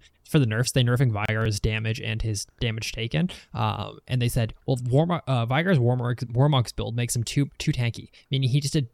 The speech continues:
uh, take a bit more damage and, uh, reduce the frustrating, uh, it brings to the game. Why not just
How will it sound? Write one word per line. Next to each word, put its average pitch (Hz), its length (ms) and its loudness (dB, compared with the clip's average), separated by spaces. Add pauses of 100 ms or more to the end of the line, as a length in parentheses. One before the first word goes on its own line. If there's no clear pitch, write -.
(220)
uh, 123 160 0
take - 180 2
a 147 60 4
bit 135 140 -2
more 135 120 4
damage 117 440 0
and, 110 400 -4
uh, 110 140 -6
reduce 120 320 0
the 120 100 0
frustrating, 117 680 -2
uh, 117 60 -2
it 110 180 -6
brings 117 240 -2
to 120 80 -4
the 113 80 -4
game. 110 140 -12 (260)
Why 139 160 -2
not 277 160 -2
just 175 220 -4